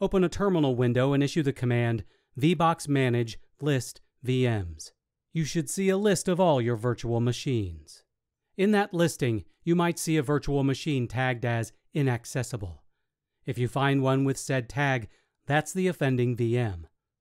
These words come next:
Along with that tag, you'll also see a long string of random characters, which is the I D you'll use to fix the problem. To unregister an inaccessible V M, you would issue the command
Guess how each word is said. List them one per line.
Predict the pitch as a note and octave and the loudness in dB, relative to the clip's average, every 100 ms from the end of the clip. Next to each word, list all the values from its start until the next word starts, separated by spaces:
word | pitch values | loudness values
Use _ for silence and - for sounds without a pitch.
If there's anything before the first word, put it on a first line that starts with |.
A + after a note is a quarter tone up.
| _ _ | _ _
Along | - C3+ C#3 | -2 2 4
with | C#3 C3+ | 4 2
that | B2+ A#2+ | 0 -2
tag, | C#3 C#3+ C3 A2+ - _ | -2 0 0 -2 -8 _
you'll | F3 F3+ | 0 4
also | F#3 - F#3 | 4 2 0
see | - F#3+ | 2 2
a | |
long | D#3 C#3 C#3+ D3 | 4 4 4 2
string | - C#3+ C#3+ | 0 0 2
of | C#3+ B2 | 0 0
random | B2 A#2+ B2+ | 0 0 -2
characters, | B2+ C#3 B2+ A2+ - F#2+ E2 - _ _ - | -2 0 0 -2 -6 -12 -12 -18 _ _ -2
which | G3 A3 | 0 0
is | E3+ | -2
the | G3 | 2
I | F#3 F#3 | 2 2
D | E3+ | 0
you'll | F#3 D3+ C3 B2+ | -2 0 -2 -2
use | B2+ D3 A#2+ | 0 0 0
to | C#3 | -4
fix | A2+ B2 - | -6 -8 -8
the | C3 | -6
problem. | D3 C3+ A2+ G2 D#2+ _ _ _ _ _ _ _ | -4 -4 -4 -8 -10 _ _ _ _ _ _ _
To | - F3 E3+ F3+ | 4 4 4 0
unregister | F#3+ F#3 F3 D#3+ D#3 E3 D3+ | 2 2 2 0 -4 0 0
an | C#3 - | 0 0
inaccessible | D#3+ D#3 C#3 - D3 D3 C3 | 0 0 0 -4 -6 -4 -4
V | A#2+ B2+ C#3+ | -2 0 2
M, | D3+ B2 - _ _ - | 2 0 -2 _ _ -2
you | F3 | 2
would | G3 | 4
issue | G3+ - F#3 | 4 2 -2
the | E3+ | -2
command | C#3+ C#3+ C#3+ C3 | 2 2 4 2